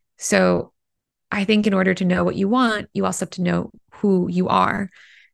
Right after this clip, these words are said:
So personality tests, like, take the Myers-Briggs type inventory if you haven't. It's free online. There's a website called sixteen personalities dot com that's great.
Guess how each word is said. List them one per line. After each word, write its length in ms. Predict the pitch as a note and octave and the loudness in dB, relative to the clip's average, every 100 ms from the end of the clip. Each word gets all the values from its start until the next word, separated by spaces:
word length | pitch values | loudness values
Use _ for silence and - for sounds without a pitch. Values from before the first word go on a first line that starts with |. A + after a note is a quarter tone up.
| _ | _
So 680 | - - G#3+ F#3+ F3+ E3+ E3+ _ - | -12 -2 2 4 4 2 -2 _ -6
personality 500 | - F#3+ F3+ E3 - | -2 0 2 0 0
tests, 400 | - - - - _ _ _ - | -4 -8 -10 -14 _ _ _ 0
like, 340 | F3 E3+ - _ _ _ _ - | 0 0 -10 _ _ _ _ -10
take 380 | - B3+ B3+ - | 0 2 0 0
the 220 | F#3+ F3 | 2 4
Myers-Briggs 680 | F3+ D#3+ E3 - D#3+ D#3 - _ | 2 2 0 0 -2 -2 -6 _
type 220 | - F3 | -4 -2
inventory 400 | E3+ D#3+ D3+ A#2 | 0 -2 0 0
if 100 | D3+ | 0
you 80 | - | 0
haven't. 380 | E3 D3+ D3+ D3+ _ | 0 -2 -2 -6 _
It's 140 | - | -12
free 400 | - G3 F#3 F3+ | -2 4 4 4
online. 640 | - F3 E3+ E3 E3 E3 E3+ - - - _ | 2 2 2 2 2 -2 -6 -14 -20 -20 _
There's 240 | F3+ F3+ | 2 4
a 40 | F3+ | 4
website 420 | E3 - F3 E3+ | 2 2 0 0
called 180 | F3 E3 | -2 -2
sixteen 420 | E3+ - F3+ E3 | -4 -4 -2 -2
personalities 520 | F3 E3+ E3+ D#3+ D#3+ | -2 -2 0 2 2
dot 180 | - - | -2 -4
com 300 | - E3 D#3+ | -4 -2 0
that's 180 | D#3 - | -4 -4
great. 460 | - E3+ E3 D#3+ | 0 2 2 0